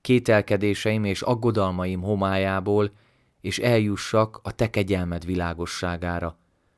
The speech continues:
Adj nekem bátorságot elindulni a hit útján, Isten titkainak útján.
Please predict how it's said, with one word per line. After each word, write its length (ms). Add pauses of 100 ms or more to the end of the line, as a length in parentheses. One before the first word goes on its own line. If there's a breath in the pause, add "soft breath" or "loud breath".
(300)
Adj 220
nekem 400
bátorságot 800
elindulni 560
a 80
hit 280
útján, 680 (440 soft breath)
Isten 580
titkainak 760
útján. 600